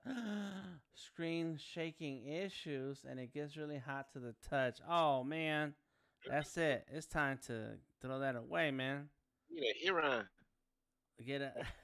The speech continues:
Speaker 1: <laughs> but you need a device to draw with first.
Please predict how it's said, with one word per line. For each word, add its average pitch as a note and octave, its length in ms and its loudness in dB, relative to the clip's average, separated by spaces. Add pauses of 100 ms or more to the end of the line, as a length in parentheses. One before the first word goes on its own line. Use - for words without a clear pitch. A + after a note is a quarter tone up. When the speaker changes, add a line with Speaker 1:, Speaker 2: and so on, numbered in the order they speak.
(220)
Speaker 1:
<laughs> - 480 -20
but - 160 -8
you D#3 80 0
need F3 180 4
a F3 100 8
device D3 500 4
to C#3+ 120 -6
draw C3 300 2
with A#2 200 -4
first. D#3+ 340 0